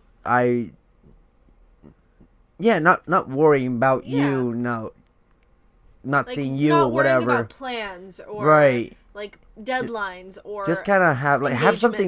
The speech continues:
Speaker 2: engagements.
Speaker 1: planned for the day, except not, not feeling too
Speaker 2: Like, a
Speaker 1: pressure
Speaker 2: go,
Speaker 1: about
Speaker 2: go with
Speaker 1: it.
Speaker 2: the flow kinda thing.
Speaker 1: Yeah,
Speaker 2: Yeah, I agree.
Speaker 1: but ha-, while having that thing planned out,
Speaker 2: Yeah,
Speaker 1: you know what
Speaker 2: like,
Speaker 1: I mean?
Speaker 2: some, like, some level of prioritiza-, prioritization on the day,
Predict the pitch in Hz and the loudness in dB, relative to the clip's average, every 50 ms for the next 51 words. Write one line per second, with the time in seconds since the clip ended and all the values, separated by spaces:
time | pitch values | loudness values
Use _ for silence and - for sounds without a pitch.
0 | 147 - - 160 156 151 151 131 143 127 113 104 - 131 131 131 123 107 104 107 | -4 -4 -4 -2 -2 -2 -2 -4 -6 -8 -8 -4 -2 0 0 0 0 -4 -6 -10
1 | - - 139 127 107 120 127 131 127 120 - _ _ - _ _ _ - 127 131 | -6 -4 -4 -4 -2 -2 0 0 -2 -2 -4 _ _ -20 _ _ _ -6 -4 -4
2 | 123 113 - - _ _ - 135 131 127 123 123 117 113 110 107 92 - _ - | -4 -4 -8 -14 _ _ -6 -2 -2 0 0 -2 -2 -4 -6 -8 -10 -14 _ -16
3 | - 131 131 123 123 120 117 117 110 101 - 302 - 339 - 151 143 139 - - | -10 -8 -4 -4 -2 -2 -2 -4 -6 -8 -10 -16 -16 -6 -2 0 0 0 -2 -2
4 | 135 120 107 98 95 98 349 370 349 359 - - - - - 302 277 254 247 240 | -2 -2 -2 -4 -6 -6 -6 -6 -6 -8 -10 -12 -14 -12 -10 -8 -8 -8 -10 -12
5 | 233 208 190 185 - - 185 185 - - - 147 165 170 165 156 143 131 123 117 | -16 -18 -18 -18 -20 -20 -20 -20 -20 -14 -4 0 4 4 6 6 6 6 4 2
6 | 240 339 539 571 494 - - 156 147 135 123 135 139 - - - - 127 131 139 | 0 -2 -2 -4 -6 -2 2 4 4 4 4 2 0 0 -4 -12 -8 0 2 2
7 | 135 127 127 113 101 117 117 110 110 104 113 - - - 135 110 98 - - 117 | 2 2 0 -2 -4 -6 -8 -8 -8 -10 -12 -12 -12 -10 -10 -10 -10 -10 -12 -12
8 | 104 95 98 90 90 - - - 117 123 135 139 139 139 143 135 127 - 330 349 | -12 -12 -14 -16 -16 -14 -12 -8 -4 -2 -2 -2 0 0 -2 -2 -2 -4 -4 -4
9 | 359 370 381 370 349 339 - - - - - 254 - 330 320 330 320 302 269 240 | -6 -6 -8 -8 -10 -12 -14 -20 -20 -20 -20 -12 -10 -10 -10 -8 -10 -8 -6 -4
10 | 233 240 240 285 285 285 269 247 226 - - - _ _ _ _ _ _ _ _ | -4 -4 -4 -4 -4 -4 -6 -8 -12 -18 -20 -20 _ _ _ _ _ _ _ _
11 | _ _ _ _ - 285 269 269 269 269 269 277 269 233 220 226 233 226 - _ | _ _ _ _ -8 -6 -6 -4 -4 -4 -6 -6 -8 -10 -10 -10 -10 -12 -12 _
12 | - - 262 254 254 226 226 226 240 254 247 240 226 196 214 196 196 202 - - | -14 -10 -8 -8 -6 -6 -6 -6 -6 -8 -10 -14 -14 -14 -12 -12 -12 -14 -14 -14
13 | 269 277 294 302 - - 269 285 311 320 277 320 330 330 349 359 370 | -14 -14 -14 -16 -16 -16 -14 -12 -12 -10 -8 -8 -6 -8 -8 -10 -14